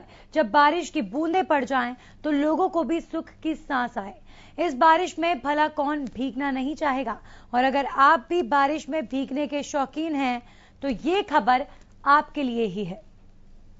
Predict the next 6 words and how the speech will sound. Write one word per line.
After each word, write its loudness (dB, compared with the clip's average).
तो -8
मॉनसून 0
आने 2
को 4
है, 2
लेकिन -2